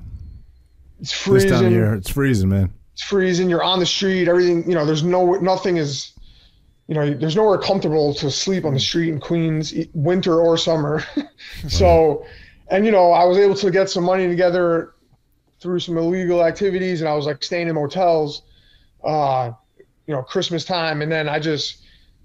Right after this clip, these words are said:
Speaker 1: I, I was going nuts, man. I, I had a lot of drugs on me, and I was using and using, and I was in psychosis, and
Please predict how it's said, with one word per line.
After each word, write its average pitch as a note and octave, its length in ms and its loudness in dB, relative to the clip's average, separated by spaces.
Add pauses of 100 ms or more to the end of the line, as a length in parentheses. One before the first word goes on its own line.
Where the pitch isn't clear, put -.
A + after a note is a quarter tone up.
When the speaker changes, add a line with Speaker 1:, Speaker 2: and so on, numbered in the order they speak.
(160)
Speaker 1:
I, F3 140 -2 (120)
I D#3 180 0
was F3 140 2
going D#3+ 280 0
nuts, C#3+ 280 -4
man. C3 240 -6
I, C3 140 -4 (1040)
I C#3 60 -6
had C#3 180 -2
a - 20 -4
lot D#3+ 220 2
of D3+ 100 -2
drugs D#3+ 320 0
on D#3 180 -2
me, D#3 240 -2
and C#3 160 -6
I B2 80 -6
was C3 140 -8
using D#3+ 400 -2
and D3 80 -2
using, D#3 340 -2
and C#3+ 80 -2
I C#3 60 -2
was C3 120 -4
in D#3+ 120 -2
psychosis, E3+ 920 -2
and C3 200 -10